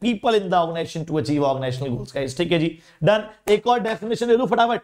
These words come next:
हाँ जी बालको, एक और डेफिनेशन ले लेते हैं डायरेक्टिंग की। तो मेरे भाई डायरेक्टिंग क्या होता है सर? डायरेक्टिंग का मतलब जो एक्टर, जो डायरेक्टर जो करता है वही डायरेक्टिंग होता है। तो डायरेक्टर क्या करता है?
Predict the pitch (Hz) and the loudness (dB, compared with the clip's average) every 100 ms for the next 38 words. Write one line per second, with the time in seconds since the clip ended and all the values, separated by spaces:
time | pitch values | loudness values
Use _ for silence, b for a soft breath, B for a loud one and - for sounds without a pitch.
0 | _ _ _ _ _ _ _ _ _ - | _ _ _ _ _ _ _ _ _ -8
1 | 233 240 220 220 208 226 208 208 - 220 | 0 2 2 -2 0 0 0 -4 -2 0
2 | 247 220 220 220 233 214 202 202 254 196 | 2 2 2 0 0 2 0 -2 -6 -4
3 | 220 240 247 254 240 226 226 269 269 277 | -2 2 4 2 2 0 -2 -6 0 2
4 | 262 254 240 247 233 202 208 208 254 269 | 2 2 0 -2 0 2 0 0 -4 0
5 | 262 247 269 262 262 262 208 202 - 262 | 0 0 0 0 0 0 0 0 -2 0
6 | 247 185 208 202 269 254 240 208 254 247 | 2 2 2 2 0 0 -2 0 0 2
7 | 262 240 240 - 269 254 254 240 - _ | 0 0 -4 -4 -2 2 2 0 -2 _
8 | _ _ _ 240 208 214 226 285 247 294 | _ _ _ 0 2 2 2 0 0 0
9 | 285 254 784 - | -2 0 -2 -2